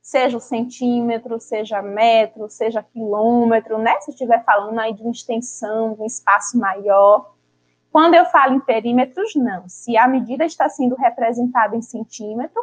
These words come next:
é apenas doze centímetros. Se for em metros, doze metros. Se fosse aqui quilômetros, seriam doze quilômetros. Aí, lembrando, quando eu falo em área,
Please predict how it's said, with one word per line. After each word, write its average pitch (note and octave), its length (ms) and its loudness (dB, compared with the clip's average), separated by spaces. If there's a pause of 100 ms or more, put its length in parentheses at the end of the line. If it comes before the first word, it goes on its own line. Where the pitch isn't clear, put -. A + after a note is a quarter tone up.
é A3 120 2
apenas A#3+ 440 -2
doze G#3 320 -4
centímetros. G#3+ 720 -10
Se - 300 -4
for A3 240 -2
em A#3+ 80 -2
metros, A#3 580 0 (120)
doze F#3 400 -4
metros. A#3+ 440 0
Se - 360 -6
fosse D4 320 4
aqui B3 260 -6
quilômetros, B3+ 800 0
seriam B3 400 -2 (340)
doze F#3+ 360 -4
quilômetros. F#3+ 840 -4 (380)
Aí, G3 200 4
lembrando, A#3 560 2
quando G#3+ 260 -2
eu A3 60 -2
falo C4 320 4
em G#4 160 -2
área, B3+ 440 4